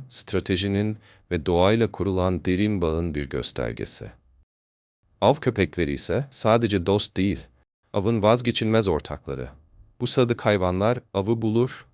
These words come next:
kovalar ve Hadzabe ile doğa arasındaki bağı somutlaştırır. Bir köpek hastalık ya da yaşlılık nedeniyle artık avlanamaz hale gelirse, kabile bunu doğanın döngüsünün bir parçası olarak kabul eder. Hiçbir kaynak boşa gitmez.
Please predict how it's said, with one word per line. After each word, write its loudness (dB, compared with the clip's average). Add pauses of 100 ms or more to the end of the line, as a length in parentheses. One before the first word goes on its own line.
kovalar 2 (140)
ve -2
Hadzabe 2
ile -2
doğa 4
arasındaki -2
bağı 2
somutlaştırır. -8 (680)
Bir 0
köpek 2
hastalık 0
ya 4
da 4
yaşlılık 0
nedeniyle 0
artık 0
avlanamaz 4
hale 2
gelirse, -2 (260)
kabile 2
bunu 2
doğanın 4
döngüsünün 0
bir 2
parçası -2
olarak -4
kabul -6
eder. -10 (460)
Hiçbir 0
kaynak 2
boşa 0
gitmez. -8